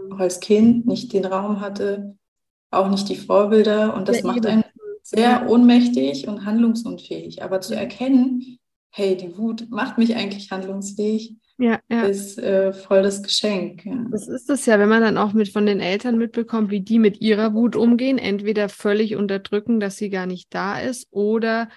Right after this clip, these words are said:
Speaker 1: halt ausrasten, dann ist das natürlich das Vorbild, an dem ich lerne, auszurasten, wenn ich selbst wütend bin. Ähm, und weil ich nur weiß, dass ich nur so der Wut freien Lauf,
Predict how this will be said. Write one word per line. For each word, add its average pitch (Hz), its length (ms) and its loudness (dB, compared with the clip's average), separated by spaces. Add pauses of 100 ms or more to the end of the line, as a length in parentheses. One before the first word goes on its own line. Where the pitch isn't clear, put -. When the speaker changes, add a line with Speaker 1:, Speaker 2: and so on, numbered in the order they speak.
(160)
Speaker 1:
halt 190 240 0
ausrasten, 240 920 -2 (260)
dann 185 120 -6
ist 196 160 -6
das 214 80 -6
natürlich 208 300 -6
das 208 140 -8
Vorbild, 214 480 -2
an 208 140 -4
dem 202 160 -2
ich 202 140 -4
lerne, 208 480 -2 (680)
auszurasten, 185 880 0
wenn 175 120 -4
ich 170 160 -8
selbst 180 380 -4
wütend 185 460 -2
bin. 190 440 2
Ähm, 180 480 -2 (380)
und 208 340 2 (180)
weil 180 200 2
ich 185 100 2
nur 208 200 6
weiß, 190 260 2
dass 190 160 -2
ich 185 100 -2
nur 202 140 4
so 196 200 0
der 185 200 -2
Wut 208 180 -2
freien 185 320 -4
Lauf, 208 320 0